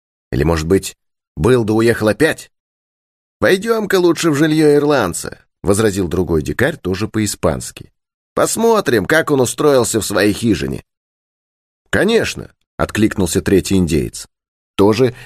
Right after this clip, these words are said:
великолепно владевший языком Сервантеса. «Заглянем, кстати, в кладовую. Я что-то не на шутку проголодался». «Я слышал, что у ловца мустангов прекрасный погреб»,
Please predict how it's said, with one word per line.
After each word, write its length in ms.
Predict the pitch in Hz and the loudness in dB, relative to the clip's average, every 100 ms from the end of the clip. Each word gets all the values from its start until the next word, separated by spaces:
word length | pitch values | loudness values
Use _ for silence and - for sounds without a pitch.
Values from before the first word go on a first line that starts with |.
| - | 0
великолепно 640 | 113 110 98 92 101 110 | 2 2 2 2 2 0
владевший 580 | 98 98 87 82 - 92 | 0 0 0 -2 -2 -2
языком 460 | 85 87 80 80 80 | 0 -2 -2 -2 -2
Сервантеса. 720 | 87 92 85 69 - - - _ _ _ _ _ _ _ _ _ _ - | 0 0 0 -4 -12 -16 -18 _ _ _ _ _ _ _ _ _ _ -4
«Заглянем, 580 | 76 139 160 214 180 147 | 0 2 2 2 2 0
кстати, 400 | - 151 147 117 | -2 -2 -2 -4
в 80 | - | 0
кладовую. 840 | 127 107 104 85 92 107 107 92 _ _ - | 2 4 2 2 2 2 2 0 _ _ 0
Я 140 | 127 | 0
что-то 280 | - 139 123 | 2 0 2
не 120 | 127 | 2
на 100 | 127 | 2
шутку 320 | - 127 - | 0 -2 -2
проголодался». 800 | - 123 123 123 107 69 - - _ _ _ _ _ _ _ _ _ _ - | -2 2 4 2 0 -4 -8 -18 _ _ _ _ _ _ _ _ _ _ 0
«Я 180 | 92 | 0
слышал, 380 | 131 143 135 135 | 2 2 2 0
что 240 | - 123 120 | 2 2 4
у 40 | |
ловца 380 | 127 - 131 135 | 4 2 0 0
мустангов 640 | 117 - 117 131 120 - - _ | 0 0 0 0 -2 -6 -12 _
прекрасный 600 | - 123 120 127 113 131 | -2 -2 2 0 2 2
погреб», 560 | 113 147 160 117 90 | 4 4 4 4 -2